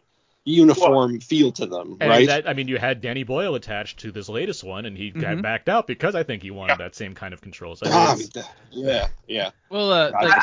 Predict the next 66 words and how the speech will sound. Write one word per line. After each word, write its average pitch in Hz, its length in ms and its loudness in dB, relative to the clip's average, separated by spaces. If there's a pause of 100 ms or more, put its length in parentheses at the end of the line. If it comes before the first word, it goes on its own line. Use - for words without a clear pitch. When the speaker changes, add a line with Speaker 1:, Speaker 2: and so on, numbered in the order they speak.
Speaker 4:
think - 0 - (160)
Speaker 1:
control 214 160 -2
Speaker 4:
it's, - 60 -12
Speaker 1:
it, 190 40 -12
Speaker 4:
I 208 100 2
think 208 60 -2
Speaker 1:
yeah. 254 100 -4
Speaker 4:
it's 220 80 -4
a 202 60 0
lot 214 240 4
like 220 140 -4
the 185 100 -4
Marvel 180 400 -4
universe. 120 640 -14 (280)
Perhaps 175 280 2
Speaker 1:
It - 20 -14
Speaker 4:
somewhat 190 240 6
ahead 226 140 4
of 220 40 4
Speaker 1:
is. 170 80 4
Speaker 4:
their 123 80 -6 (320)
time. 156 140 2 (100)
Speaker 1:
It's, 160 80 -6
it's - 80 -14
a 160 80 -2
lot 175 260 2
like 147 140 0
Speaker 4:
They're 139 100 4
Speaker 1:
it. - 80 -6
They 135 60 -8
have 156 120 -2
to - 40 -8
Speaker 4:
producer - 220 -4
Speaker 1:
sand 180 160 0
Speaker 4:
driven. 175 180 6
Speaker 1:
off 175 80 0
the 165 180 -8
edges 127 800 -10
to 139 80 -10
Speaker 3:
Well, 190 100 -6
Speaker 1:
a - 40 -6
Speaker 3:
that's 233 180 2
Speaker 4:
You 254 60 4
Speaker 3:
why 233 100 6
they 226 60 6
Speaker 1:
certain 240 140 8
Speaker 3:
did 262 60 8
Speaker 4:
hire 269 80 6
Speaker 3:
with 208 120 4
Speaker 4:
an 214 60 -4
Speaker 1:
extent. - 200 -4
Speaker 4:
interesting - 420 -20
director 180 680 -6 (320)
to 190 80 -10
deal 214 180 -4
with 202 100 -2
the - 60 -10
character 214 640 0
work 170 300 -4
and 147 80 -8
the - 200 -10
plot 196 300 4
and - 80 -20
the - 40 -12
storytelling. 170 880 2 (500)
And 151 640 4